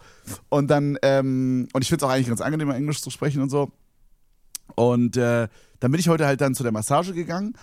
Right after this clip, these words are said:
und dann war halt so zwölf Uhr, ne? Und dann standen halt, äh, so zwei, drei Leute da und dann hab ich so gesagt, ja, hey, ich hab hier ein Appointment, äh, und hier mein Name und so.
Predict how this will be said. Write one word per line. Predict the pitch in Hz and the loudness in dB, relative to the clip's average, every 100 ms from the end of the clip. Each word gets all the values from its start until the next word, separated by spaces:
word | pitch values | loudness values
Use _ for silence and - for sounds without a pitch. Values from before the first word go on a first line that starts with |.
| - | -14
und | - | -4
dann | 131 | 0
war | 135 | 2
halt | 147 | 0
so | 135 | -2
zwölf | 131 135 123 | -4 -2 -2
Uhr, | 127 120 | -2 -2
ne? | 110 | -2
Und | 147 | -2
dann | 143 | -4
standen | 117 139 143 139 | -4 -6 -4 -2
halt, | 135 131 123 | 2 2 0
äh, | 117 127 123 120 | -2 -2 -2 -2
so | 107 113 | -4 -6
zwei, | - 123 | -2 -2
drei | 117 113 | 0 -2
Leute | 110 143 165 | 0 0 -2
da | 160 170 185 _ _ | -2 -2 -4 _ _
und | - | -4
dann | 131 | 0
hab | 139 | 0
ich | 135 | -2
so | 120 | -6
gesagt, | 117 113 | -6 0
ja, | 135 | 0
hey, | 143 143 151 | 0 0 -2
ich | 120 117 - | -4 -6 -8
hab | 131 | -6
hier | 135 | -4
ein | 117 | -4
Appointment, | 113 - 147 131 139 135 139 131 - | -2 -2 -2 -2 -2 -2 -4 -6 -6
äh, | 107 113 113 113 110 | -4 -2 0 -2 -4
und | 98 104 - | -8 -14 -10
hier | 127 | -6
mein | 110 110 | -4 -2
Name | 131 151 | -2 0
und | 143 | -2
so. | 151 147 | -2 -4